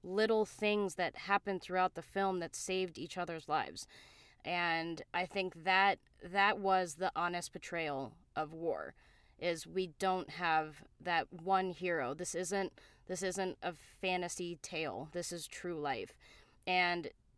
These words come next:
there are little things that happen throughout war that make or break a battle. And I don't think we always play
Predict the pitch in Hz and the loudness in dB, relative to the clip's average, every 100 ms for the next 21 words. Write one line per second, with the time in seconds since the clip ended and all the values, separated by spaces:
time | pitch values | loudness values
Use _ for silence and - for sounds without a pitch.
0 | - - 196 190 180 180 190 202 202 - | -12 0 2 4 2 2 2 2 0 0
1 | 196 190 180 175 165 175 180 185 175 175 | 0 0 0 -2 -2 0 0 -2 -4 0
2 | 175 151 160 170 165 156 156 143 - - | 2 2 0 -2 -2 -2 -2 -2 -4 -12
3 | - - _ _ 180 190 190 - 165 165 | -20 -20 _ _ -2 2 2 2 -4 -2
4 | 170 170 156 - - - _ - 160 165 | 0 0 0 -4 -18 -20 _ -8 -6 -2
5 | 165 160 123 113 - _ - 170 170 165 | 2 2 2 -4 -6 _ -4 0 0 0
6 | 156 175 175 170 165 170 165 165 - - | -2 -2 -2 -4 -6 -2 -2 -4 -8 -10
7 | - 160 160 160 | -2 0 0 -2